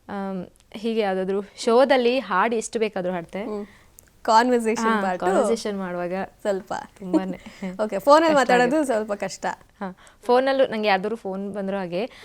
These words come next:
Speaker 1: ಅಂದ್ರೆ ಒ-, ಒಂದು ಒಳ್ಳೆ ವ್ಯಕ್ತಿಗಳು ಕಾಲ್ ಮಾಡಿದ್ರೆ, ಓಕೆ, ಏನೋ ವಿಷಯ ಅಂತ ಹೇಳಿ ಇದ್ ಮಾಡಿದ್ರೆ ಖುಷಿ ಆಗತ್ತೆ.
Speaker 2: ಈಗ
Speaker 1: ಆ,
Speaker 2: ನನ್ಗೆ
Speaker 1: ಕೆಲವ್ರು
Speaker 2: ಹೇಳ್ತಿದ್ದೀರಾ,
Speaker 1: ಚೊರೆ
Speaker 2: ಒಳ್ಳೆ
Speaker 1: ಮಾಡ್ತಾರಲ್ಲ.
Speaker 2: ವ್ಯಕ್ತಿ ಅಲ್ಲ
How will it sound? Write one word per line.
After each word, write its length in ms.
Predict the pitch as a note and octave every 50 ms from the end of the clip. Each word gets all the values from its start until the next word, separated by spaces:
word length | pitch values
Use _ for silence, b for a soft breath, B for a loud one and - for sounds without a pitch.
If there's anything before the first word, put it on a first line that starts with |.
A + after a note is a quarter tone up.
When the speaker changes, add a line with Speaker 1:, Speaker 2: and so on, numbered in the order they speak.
| B B -
Speaker 1:
ಅಂದ್ರೆ 340 | G#3 B3+ - - - _ _
ಒ-, 460 | - G3 G3 F#3+ F#3+ F#3+ F3+ F3+ - -
ಒಂದು 580 | F#3+ F#3 F#3+ F#3 F#3 F3+ F3+ F3 E3+ E3+ F3+
ಒಳ್ಳೆ 500 | F3 F3+ F3+ G3+ G#3+ A3 G#3+ G3+ F#3+ F3+ - - - _ _ -
ವ್ಯಕ್ತಿಗಳು 420 | F#3+ F#3+ - - G3+ F#3 F#3+ F3+
ಕಾಲ್ 240 | F#3 - G3 F3 F3
ಮಾಡಿದ್ರೆ, 560 | F3 E3+ E3+ E3 E3 E3+ F3 G#3 C4 E4 F#4 b b b b b b _ _ -
ಓಕೆ, 280 | C4+ C4+ C#4 - - - _ _ _ -
ಏನೋ 280 | A3+ A#3+ C4 C4+ C#4
ವಿಷಯ 240 | B3 A#3 A3+ - C#4+
ಅಂತ 180 | C4 A#3+ A#3 A#3+
ಹೇಳಿ 340 | A#3+ A#3 A3 A3 A3 A#3 A3+
ಇದ್ 120 | G#3+ G3+
ಮಾಡಿದ್ರೆ 500 | G#3 G#3 G3+ G3+ G3+ G#3 A3 A3+ A3+ A3
ಖುಷಿ 260 | - - G#3+ - A3
ಆಗತ್ತೆ. 440 | G3 F3+ F3 E3+ - - F3+ F3+ - B B B B B B _ -
Speaker 2:
ಈಗ 100 | B3 A3+
Speaker 1:
ಆ, 20 |
Speaker 2:
ನನ್ಗೆ 180 | C4+ C4 B3+ B3+
Speaker 1:
ಕೆಲವ್ರು 220 | G#3 A3 A3+ B3
Speaker 2:
ಹೇಳ್ತಿದ್ದೀರಾ, 300 | B3+ C#4 C4 - C#4+ C#4
Speaker 1:
ಚೊರೆ 240 | C#4 C4+ C#4+ D4 B3+
Speaker 2:
ಒಳ್ಳೆ 60 | A3+
Speaker 1:
ಮಾಡ್ತಾರಲ್ಲ. 320 | A#3 G#3+ C4+ C4+ C4+ C4
Speaker 2:
ವ್ಯಕ್ತಿ 160 | F#3 E3+ - C#4
ಅಲ್ಲ 220 | B3 A3+ A#3 B3